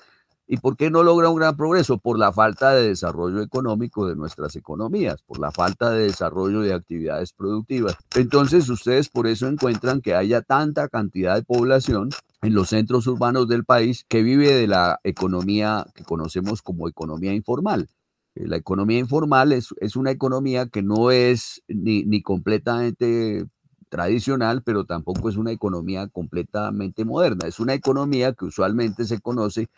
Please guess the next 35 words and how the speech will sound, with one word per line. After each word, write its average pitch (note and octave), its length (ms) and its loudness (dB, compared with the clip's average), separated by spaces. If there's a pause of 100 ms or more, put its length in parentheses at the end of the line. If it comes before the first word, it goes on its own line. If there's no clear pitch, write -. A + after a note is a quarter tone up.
(160)
como F2+ 300 0
de F2+ 80 2
subsistencia G2+ 760 -4
o G#2+ 60 2
de F#2 60 0
rebusque. A#2 520 0 (300)
Entonces, D3+ 720 2
al-, G2 260 -4
algunas B2+ 400 0
personas A2 520 -2 (140)
encuentran A#2 520 0
oportunidades, A2+ 680 -2 (340)
pero C3 380 6 (140)
también C#3+ 480 2
asociado C3 840 2
al A2+ 180 2
tema C3+ 320 2
de C#3 100 0
globalización, C3 800 0
cuando, E2 400 -10
cuando E2+ 240 -4
la E2 80 -4
economía F2+ 440 -4
está B2+ 180 -4
en B2+ 120 -2
una B2+ 160 -2
gran B2+ 260 0
crisis, A#2+ 440 -2
por - 220 -8
ejemplo, D#2+ 420 -6
que F2+ 160 -6
no E2 140 -4
genera A2 320 0
muchas A2 420 -2
oportunidades, D#2 1000 -8